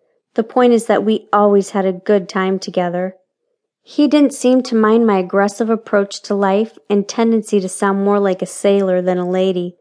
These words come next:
and that was what I needed out of a man. But there was a problem, of course.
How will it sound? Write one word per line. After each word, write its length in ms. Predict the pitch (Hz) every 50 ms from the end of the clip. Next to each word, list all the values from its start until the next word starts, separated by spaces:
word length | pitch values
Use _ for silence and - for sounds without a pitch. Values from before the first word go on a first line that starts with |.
| _ _ -
and 300 | 208 202 202 202 202 190
that 380 | 202 202 214 233 - - -
was 200 | 208 202 196 190
what 280 | 190 190 202 196 - -
I 140 | 202 202 208
needed 360 | 208 208 202 202 180 185 180
out 200 | 180 180 180 180
of 100 | 185 180
a 80 | 180 180
man. 440 | 185 185 180 180 180 180 180 185 - _ _ _ _ _ _ _ _ _ _ _ _ -
But 160 | 233 226 -
there 120 | 240 240
was 200 | 220 240 240 214
a 60 | 220 214
problem, 500 | - - 226 226 226 226 208 202 196 185
of 160 | 185 180 -
course. 520 | - - 190 185 185 190 202 - - -